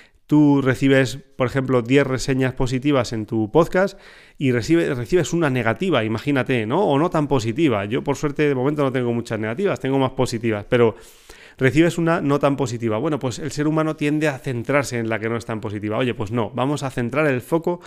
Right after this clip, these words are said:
en la, en las positivas. ¿Qué necesidad hay de centrarnos si tienes diez a una? Pues ¿por qué te vas a fijar en una? Fíjate en las otras diez. Y luego, para terminar, y ya no me quiero enrollar más, que lleva, joder, vamos por el minuto treinta y tres,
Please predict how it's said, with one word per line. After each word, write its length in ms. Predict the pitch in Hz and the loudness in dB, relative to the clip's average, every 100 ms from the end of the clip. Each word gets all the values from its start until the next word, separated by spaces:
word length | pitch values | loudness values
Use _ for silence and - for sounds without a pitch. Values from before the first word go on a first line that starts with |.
| - - - | -18 -14 -4
en 160 | 120 | 0
la, 200 | 107 104 | 0 -2
en 100 | 135 | -4
las 100 | 107 | -4
positivas. 480 | - 101 117 196 135 | -4 -4 -2 -2 -2
¿Qué 100 | 139 | -2
necesidad 480 | 135 127 131 127 135 | -2 -2 2 4 4
hay 160 | 135 | 2
de 60 | 120 | 0
centrarnos 640 | 117 113 117 127 127 120 - - - - | -4 -4 -2 0 0 0 -6 -20 -20 -12
si 140 | 117 | 0
tienes 320 | 127 135 120 | 2 2 2
diez 260 | 135 131 127 | 6 6 8
a 80 | 120 | 6
una? 280 | 170 156 104 | 6 4 2
Pues 160 | 110 | -2
¿por 140 | - 113 | -2 -2
qué 100 | 143 | 2
te 60 | |
vas 100 | 147 | 0
a 60 | 127 | -2
fijar 260 | 120 110 | -4 -2
en 80 | 101 | 0
una? 240 | 147 151 110 | 0 0 -2
Fíjate 360 | 139 139 135 | -2 0 0
en 120 | 127 | 0
las 120 | 120 113 | 0 -2
otras 280 | 107 101 | -2 -2
diez. 200 | 95 98 - - - - - - - - - - _ _ | -4 -10 -12 -20 -20 -20 -20 -20 -20 -20 -20 -20 _ _
Y 120 | - 156 | 0 6
luego, 540 | 190 190 220 208 - | 6 6 4 2 -4
para 180 | 127 120 | 0 2
terminar, 680 | 120 113 113 131 170 196 139 | 2 2 2 2 0 -6 -12
y 220 | - 107 | -8 -2
ya 120 | 113 | 0
no 80 | 120 | 0
me 120 | 123 | 0
quiero 160 | 120 127 | 0 0
enrollar 280 | 120 113 104 | 2 0 0
más, 200 | 143 - | 0 -2
que 100 | 107 | -6
lleva, 240 | 101 110 | -4 -4
joder, 240 | 127 131 117 | -6 -4 -2
vamos 220 | 131 123 | -4 -2
por 160 | 123 | 0
el 100 | 110 | 0
minuto 420 | 107 104 135 143 113 | 0 0 2 2 0
treinta 300 | 107 101 101 | -2 -2 -4
y 100 | 95 | -2
tres, 360 | 117 180 - | -2 -2 -6